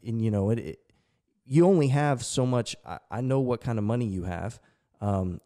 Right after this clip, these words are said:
I know what kind of time you have to invest. So where is the opportunity?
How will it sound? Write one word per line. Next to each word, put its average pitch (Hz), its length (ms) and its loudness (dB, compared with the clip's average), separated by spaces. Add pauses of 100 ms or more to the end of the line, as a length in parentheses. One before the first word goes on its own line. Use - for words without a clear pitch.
I 110 120 -2
know 113 280 2
what 107 220 -2
kind 104 200 -2
of 92 60 -6
time 175 360 -4
you 90 180 -4
have - 400 -12 (220)
to 101 160 -2
invest. - 540 -6 (400)
So 110 280 4
where 135 800 4
is 123 260 -2
the 110 160 0
opportunity? 104 760 -4